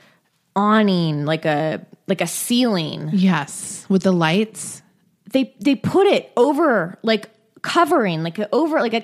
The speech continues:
Speaker 2: Yeah.
Speaker 1: covering over the whole strip. So the whole, like, vista is just ruined.
Speaker 2: Yeah.
Speaker 1: It, 'cause it's,
Speaker 2: It's
Speaker 1: like, this
Speaker 2: awful.
Speaker 1: modern thing that doesn't go with all the old neon.
Speaker 2: No.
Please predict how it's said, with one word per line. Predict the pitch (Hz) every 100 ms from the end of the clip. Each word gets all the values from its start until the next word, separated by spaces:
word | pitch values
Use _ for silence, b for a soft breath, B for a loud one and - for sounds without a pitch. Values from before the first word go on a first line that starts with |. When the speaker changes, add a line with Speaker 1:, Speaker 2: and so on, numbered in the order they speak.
| -
Speaker 2:
Yeah. |
Speaker 1:
covering | 330 330 294 202 165 147 -
over | 226 240 269
the | 240
whole | 226 262
strip. | - - 339 233 - - b b b
So | - 294
the | 254
whole, | 269 302 330 320 302 285 240
like, | 220 196 - - _ _
vista | 202 175 285 - 240 170
is | 165 165
just | 175 160
ruined. | 156 208 208 - - - 175 _ _
Speaker 2:
Yeah. | 220 208 139 170
Speaker 1:
It, | 262 -
'cause | 311 262
it's, | 254
Speaker 2:
It's |
Speaker 1:
like, | 294 247 269
this | 220
Speaker 2:
awful. | 170
Speaker 1:
modern | 240 262 277 269 254
thing | 247 - 254 240
that | 208
doesn't | 220 214 214 180
go | 202 190 202
with | 180 180 196
all | 190
the | 185
old | - 175 175 175
neon. | 170 160 76 - -
Speaker 2:
No. | 196 160 123 175